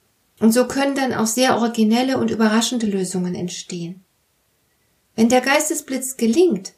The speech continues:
dann taucht die Lösung für gewöhnlich ganz plötzlich im Bewusstsein auf. Das kommt so unerwartet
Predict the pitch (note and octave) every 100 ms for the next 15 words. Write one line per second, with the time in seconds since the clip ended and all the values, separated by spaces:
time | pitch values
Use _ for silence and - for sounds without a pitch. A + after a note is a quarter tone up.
0 | _ _ _ _ A#3 A3+ D#4 F4 - D#4+
1 | D#4+ D#4 D4+ D4 - _ - D4 C#4+ B3
2 | C#4 C4+ A#3+ - C4 - - A#3 - F#3
3 | - F3 F3 F#3+ F#3+ - E3+ E3+ - -
4 | - - _ _ _ _ - A3 - C#4
5 | C#4 C#4 E4 - F4+ - F3+ E3+ E3+ G#3
6 | A3+